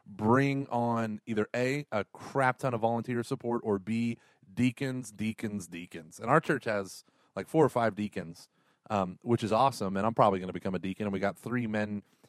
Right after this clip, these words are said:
in their first, uh, I think his first two years of diaconate training.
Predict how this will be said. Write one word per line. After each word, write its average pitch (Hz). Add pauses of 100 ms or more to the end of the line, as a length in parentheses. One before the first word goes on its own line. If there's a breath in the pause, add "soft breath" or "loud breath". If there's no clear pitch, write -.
(160 soft breath)
in 110
their 98
first, 113
uh, 98
I 101
think 123
his 104
first -
two 113
years 104
of 92
diaconate 95
training. 95